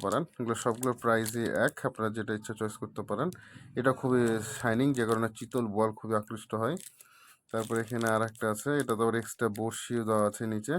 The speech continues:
আপনারা চাইলে এখানে টোপো ইউজ করতে পারেন বা হচ্ছে এভাবে অ্যাঙ্কার দিয়েও রাখতে পারেন, যে কোনোভাবে ইউজ করতে পারেন। এ হচ্ছে বিষয়। এখানে অনেক ধরনের আছে, আপনার যেটা আপনাদের চয়েস হবে সেটা স্ক্রিনশট মারবেন। এ হচ্ছে বিষয়। এই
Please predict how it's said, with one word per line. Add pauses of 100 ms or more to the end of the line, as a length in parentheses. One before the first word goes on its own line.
(140)
আপনারা
চাইলে
এখানে (200)
টোপো
ইউজ
করতে
পারেন (580)
বা
হচ্ছে
এভাবে
অ্যাঙ্কার
দিয়েও
রাখতে
পারেন,
যে
কোনোভাবে
ইউজ
করতে
পারেন। (920)
এ
হচ্ছে
বিষয়।
এখানে
অনেক
ধরনের
আছে, (760)
আপনার
যেটা (460)
আপনাদের
চয়েস
হবে
সেটা
স্ক্রিনশট
মারবেন। (240)
এ
হচ্ছে
বিষয়।
এই